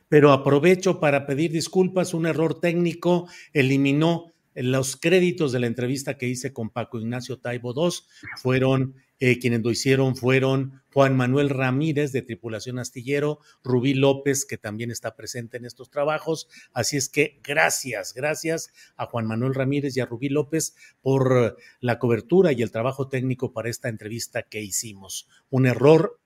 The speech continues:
no colocar esos créditos. Bien, pues estamos en la etapa del postrecito amargo, dulce, como quieran. Ricardo Ravelo, por favor,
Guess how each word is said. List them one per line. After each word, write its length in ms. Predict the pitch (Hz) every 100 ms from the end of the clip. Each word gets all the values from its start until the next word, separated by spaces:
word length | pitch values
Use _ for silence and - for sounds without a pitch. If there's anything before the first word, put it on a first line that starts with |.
| _
no 260 | 127 127
colocar 480 | - 113 - 120 120 - _
esos 320 | - 120 117 -
créditos. 480 | 107 101 - - - - -
Bien, 260 | 160 226
pues 180 | 220 156
estamos 360 | 143 190 220 196
en 120 | 180
la 320 | 170 165 160
etapa 400 | 156 185 190 208
del 460 | 180 165 156 143 147
postrecito 800 | 151 - 147 139 190 196 208 208
amargo, 720 | 151 165 196 208 196 208 208 - _ _
dulce, 520 | - 208 202 - 202 196
como 240 | 160 143
quieran. 360 | 196 196 190 185
Ricardo 420 | - 175 170 165
Ravelo, 520 | 151 175 185 190 185 - -
por 160 | 147 127
favor, 480 | 139 160 185 -